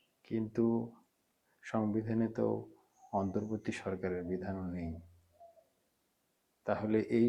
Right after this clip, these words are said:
সরকার যে নির্বাচন করবে, এই নির্বাচনের বৈধতা কে দিবে? অবশ্যই জুলাই সনদ দেবে। তাহলে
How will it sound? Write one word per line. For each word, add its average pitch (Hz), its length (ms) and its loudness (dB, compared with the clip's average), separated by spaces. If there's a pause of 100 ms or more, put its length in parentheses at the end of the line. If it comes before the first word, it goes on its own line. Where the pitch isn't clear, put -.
(120)
সরকার 117 580 2 (2000)
যে 107 100 0
নির্বাচন 104 520 2
করবে, 101 260 -2 (120)
এই 117 160 8
নির্বাচনের 113 420 2
বৈধতা 101 360 -4 (100)
কে 107 120 0
দিবে? 87 280 -10 (2750)
অবশ্যই 104 800 4
জুলাই 104 280 4
সনদ 101 320 0 (100)
দেবে। 98 400 -4 (800)
তাহলে 107 260 2